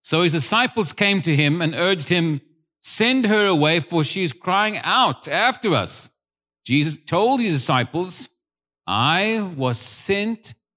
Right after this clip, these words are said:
only to the lost sheep of Israel." So his task was, by his own confession, to bring this new kingdom to the Israelites.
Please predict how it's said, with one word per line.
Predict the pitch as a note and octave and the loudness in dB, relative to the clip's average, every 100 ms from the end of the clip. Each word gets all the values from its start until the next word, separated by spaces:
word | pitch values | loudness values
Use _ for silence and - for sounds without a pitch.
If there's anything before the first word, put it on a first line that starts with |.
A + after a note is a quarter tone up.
| _ | _
only | A#2+ C#3+ E3+ G3+ G#3+ A3+ | 0 2 2 2 0 0
to | - F3+ | -2 -2
the | D#3+ | 0
lost | C#3 C3+ A3+ - | 0 0 -2 -2
sheep | - D#3+ E3 - _ _ _ _ _ _ _ _ | -2 0 0 -4 _ _ _ _ _ _ _ _
of | D#2 G2 A#2+ | -10 -6 0
Israel." | F3 D#3+ D3 A2 D#2 - _ _ _ _ _ _ _ | 2 2 2 2 -2 -8 _ _ _ _ _ _ _
So | - - A#2+ | -10 -2 0
his | C#3 B2 | 0 -2
task | - E3+ F3+ A3 - - | -2 -2 0 0 -2 -2
was, | C3 C3 E3+ E3+ | 0 2 0 -2
by | - C3 | -4 -2
his | B2+ A#2+ | -2 0
own | D3+ G#3 A3+ | 0 0 -2
confession, | G#3 F3+ F#3 D3 - A2 C3+ - _ _ _ _ | -4 -4 0 0 0 -2 -4 -8 _ _ _ _
to | - | -6
bring | A#2 C3+ D#3 G3+ A#3+ B3+ B3+ G#3+ - _ _ _ _ _ | -2 2 4 4 4 4 4 2 -4 _ _ _ _ _
this | - E3+ A3+ B3 | -2 0 2 2
new | A#3 | 0
kingdom | F3 A3 G#3 C#3 B2+ C#3 B2 - _ _ _ | 2 2 4 4 4 2 -2 -10 _ _ _
to | - | -2
the | C#3 | 2
Israelites. | F#3+ F3+ D#3+ A2 - - - | 4 4 4 4 2 -4 -4